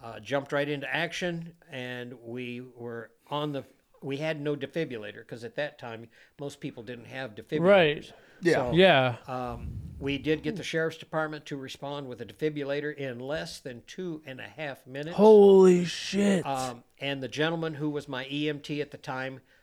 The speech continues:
Speaker 1: who worked for me personally, um, jumped in,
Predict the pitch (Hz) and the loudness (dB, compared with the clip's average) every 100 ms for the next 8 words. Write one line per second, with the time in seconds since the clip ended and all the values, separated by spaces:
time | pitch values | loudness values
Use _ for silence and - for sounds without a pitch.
0 | _ _ - 156 120 135 143 - - _ | _ _ -10 -8 -4 -4 -6 -10 -20 _
1 | - 160 175 131 92 - 165 170 - 107 | -12 -6 -4 -4 -8 -12 -8 -8 -8 -16
2 | 92 _ _ _ _ - 123 120 117 120 | -20 _ _ _ _ -20 -14 -14 -12 -12
3 | 117 120 123 _ _ _ 123 127 151 151 | -12 -16 -20 _ _ _ -10 -2 -2 0
4 | 151 151 147 | -2 -2 -4